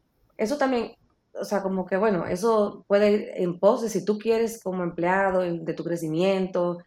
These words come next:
eh, si eso te va a dar satisfacción a ti, pues está muy bien. Pero también, por eso digo, es un concepto tan como raro, porque puede ser que a mí me dé satisfacción, pero yo, yo, yo quiera, una persona empleada en un horario regular de nueve a seis, por decir algo,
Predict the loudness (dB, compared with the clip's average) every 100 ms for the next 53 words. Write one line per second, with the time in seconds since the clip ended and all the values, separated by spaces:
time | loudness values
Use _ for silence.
0 | _ _ _ -6 -4 -2 -2 0 4 6
1 | 6 4 0 -2 -2 -4 -8 0 2 4
2 | 2 -2 -8 -8 _ _ _ -6 0 2
3 | 2 0 0 -2 -4 -12 _ _ _ _
4 | 2 4 6 6 4 2 2 2 4 2
5 | 4 6 4 2 0 0 0 0 0 0
6 | 0 0 4 4 4 0 -2 -4 -4 -6
7 | _ _ _ _ _ 4 4 6 4 6
8 | 2 0 -4 -4 -6 -2 0 0 2 2
9 | 2 0 -4 2 2 2 -4 2 2 2
10 | -4 4 4 4 2 -2 -2 -2 -2 0
11 | 0 0 2 4 4 2 0 -4 -2 -2
12 | -2 0 0 0 0 2 2 2 0 2
13 | 0 0 -2 -2 -4 -6 -4 -2 -2 -2
14 | -6